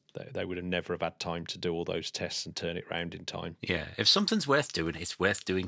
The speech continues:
Speaker 2: properly. That's what me nan
Speaker 1: It
Speaker 2: always
Speaker 1: is
Speaker 2: said.
Speaker 1: worth doing. Well, it's de-, well, it's definitely not, it's definitely not worth building the Rosalind Franklin o-,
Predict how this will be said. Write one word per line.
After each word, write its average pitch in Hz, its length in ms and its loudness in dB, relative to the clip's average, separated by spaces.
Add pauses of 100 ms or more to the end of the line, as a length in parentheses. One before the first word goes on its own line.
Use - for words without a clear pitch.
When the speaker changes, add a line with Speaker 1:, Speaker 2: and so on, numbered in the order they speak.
Speaker 2:
properly. 82 580 -2
That's - 140 -4
what 104 100 0
me 95 140 -6
nan 82 180 0
Speaker 1:
It 82 40 -2
Speaker 2:
always 175 140 8 (100)
Speaker 1:
is 180 60 8
Speaker 2:
said. 180 80 10
Speaker 1:
worth 196 200 12
doing. 160 220 8
Well, 160 140 12
it's 147 100 10
de-, 185 120 8
well, 170 120 10
it's 143 100 6
definitely 170 300 8
not, 143 240 6
it's - 160 0
definitely 147 420 4
not 135 160 4
worth 120 360 6
building 107 480 6
the 101 320 0 (160)
Rosalind 104 460 4
Franklin 98 520 0
o-, 104 280 2